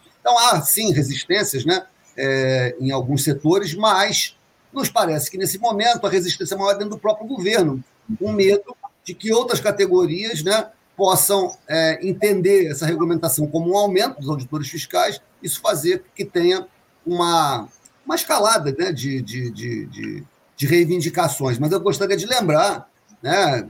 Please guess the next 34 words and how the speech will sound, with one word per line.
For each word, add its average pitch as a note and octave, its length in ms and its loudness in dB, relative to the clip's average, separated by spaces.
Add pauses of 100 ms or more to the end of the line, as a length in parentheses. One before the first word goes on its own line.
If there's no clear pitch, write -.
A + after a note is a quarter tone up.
(160)
claro C#3 320 2
que A#2+ 120 -10
todos B2+ 280 -8
os - 120 -10
servidores A#2+ 480 -6
têm D#3 140 -6
que - 60 -12
ter C#3+ 120 -8
a C#3 40 -4
sua C3 220 -2
luta, D#3+ 400 -4
independente D#3 500 -4
de B2+ 40 -6
ninguém, C3 260 -2
né, C3+ 160 -2
nenhum D#3 240 -2
servidor, E3 600 2 (240)
nenhum E3+ 140 2 (200)
sindicato, F3 800 0 (280)
é, C#3+ 480 2
deve, C3 840 -2 (120)
sei C#3 120 -8
lá, B2+ 160 2
minimizar C3 640 0
a D#3 40 2
importância C3+ 580 -6
da C3+ 80 -2
luta C3 260 -4
de A#2+ 120 -10
nenhuma B2 380 -2
outra B2+ 240 0
categoria, A#2+ 580 -2
evidentemente, A2+ 760 -8
né? C3+ 120 -8